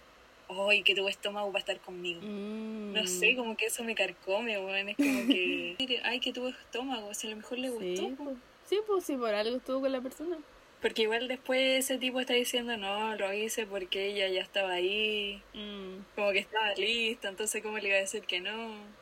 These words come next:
Speaker 2: Pero yo creo que lo mejor tiene que ver con la, como con el entorno, porque si ellos le dijeron primero eso, como, "Oh,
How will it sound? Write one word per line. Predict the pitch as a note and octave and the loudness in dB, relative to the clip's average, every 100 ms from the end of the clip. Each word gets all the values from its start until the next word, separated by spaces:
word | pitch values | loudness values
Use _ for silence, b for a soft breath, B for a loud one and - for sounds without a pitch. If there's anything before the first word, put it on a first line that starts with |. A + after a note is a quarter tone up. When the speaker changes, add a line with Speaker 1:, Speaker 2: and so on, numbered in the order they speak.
| - - - - | -20 -20 -12 0
Speaker 2:
Pero | A#3 A#3+ | 2 2
yo | B3+ C#4 | 0 0
creo | D4 D4 | 0 0
que | D4+ | 0
lo | C4 | 0
mejor | A#3 A#3 - B3 B3+ C4 | -2 -8 -4 0 2 0
tiene | - B3 B3+ | 0 0 2
que | A3+ | 0
ver | G#3+ A3 | 0 -2
con | - A#3+ A3+ A3 | 0 0 0 0
la, | G#3 G3+ G3 G3+ G3 G3+ G#3+ B - | 0 0 0 -2 -4 -6 -12 B -4
como | G#3 G3+ | 0 2
con | G3 G3+ | 4 2
el | F#3+ | 0
entorno, | F3+ F3+ - G3+ C4 E4 F#4 F#4+ F4+ | -2 -4 4 6 8 6 6 4 0
porque | A#3 A3 G#3+ | -4 4 4
si | - G#3 | 4 2
ellos | G3+ A#3 C#4 | 2 4 4
le | C4+ | 4
dijeron | B3+ - C4 C4+ | 2 2 4 4
primero | C4 B3 B3 B3+ | 2 0 2 4
eso, | A3 F3+ - G3+ | 2 0 -2 -4
como, | F#3+ F3+ | -2 0
"Oh, | F3 G3+ G3+ G3+ G3 | 4 6 8 6 4